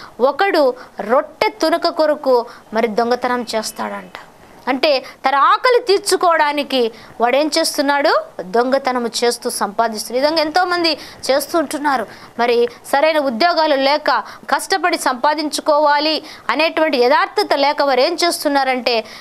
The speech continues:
మరి దొంగగా, దొంగతనం చేస్తూ మరి చాలామంది ఏం చేస్తారంటే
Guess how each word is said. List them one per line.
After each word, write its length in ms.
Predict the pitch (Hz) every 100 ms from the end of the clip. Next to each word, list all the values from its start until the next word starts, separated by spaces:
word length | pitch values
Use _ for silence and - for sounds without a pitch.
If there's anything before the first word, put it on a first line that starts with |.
| -
మరి 340 | 214 226 226 220
దొంగగా, 640 | 190 262 339 359 320 262 - -
దొంగతనం 580 | 202 285 349 415 370 330
చేస్తూ 580 | 269 285 285 - 277 226 - - 226
మరి 100 | 220
చాలామంది 580 | 220 285 330 320 294
ఏం 120 | 294 294
చేస్తారంటే 640 | 285 277 262 254 269